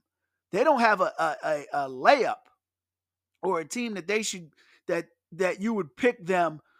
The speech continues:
to roll up until they play the Bengals. Yes, I said it, the Bengals, in week twelve. So they've gotta right this ship because they got an early bye week, and that could be God's way of saying, "You might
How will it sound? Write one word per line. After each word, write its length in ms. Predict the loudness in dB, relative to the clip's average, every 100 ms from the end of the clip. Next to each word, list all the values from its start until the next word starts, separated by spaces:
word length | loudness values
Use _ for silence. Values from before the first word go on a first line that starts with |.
| _
to 100 | -8
roll 300 | 0 4 4
up 120 | 4
until 200 | 0 -4
they 100 | -4
play 200 | -4 -8
the 60 | -6
Bengals. 420 | 0 0 0 -8
Yes, 180 | -10 -10
I 60 | -10
said 240 | -10 -12
it, 80 | -16
the 60 | -10
Bengals, 420 | -8 -8 -12 -20 _ _ _ _ _ _ _ _ _ _ _
in 180 | -8 -6
week 200 | -6 -8
twelve. 440 | -2 4 4 2 -4 _ _ _ _ _ _ _ _ _ _ _ _
So 180 | -10 -4
they've 240 | -2 0
gotta 220 | 0 0
right 260 | -2 -6 -6
this 160 | -12
ship 300 | -8 -6 -8 -10 _ _ _ _ _ _ _
because 240 | -6 -4
they 120 | -2 2
got 220 | 6 6
an 120 | 4
early 300 | 2 2 2
bye 280 | 6 6 6
week, 280 | 2 -8 -10
and 180 | -8 -2
that 180 | -2 -2
could 160 | -8
be 100 | -12
God's 320 | 0 2 2 0
way 120 | -8
of 80 | -8
saying, 320 | -8 -10 -12
"You 580 | -18 _ _ _ _ _
might 180 | -20 -20